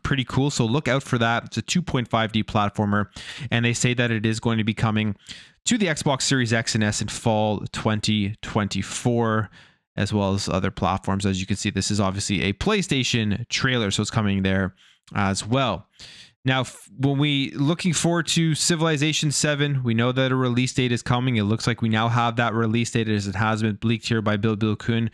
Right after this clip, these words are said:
uh, who is a pretty reliable leaker overall. And it looks like Civilization seven will be releasing on February eleventh,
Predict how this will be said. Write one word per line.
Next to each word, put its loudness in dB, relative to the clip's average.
uh, -6
who 0
is 0
a 2
pretty 0
reliable 0
leaker 2
overall. 2
And 2
it 2
looks 0
like 0
Civilization 0
seven 0
will 2
be 0
releasing 0
on 2
February 0
eleventh, 0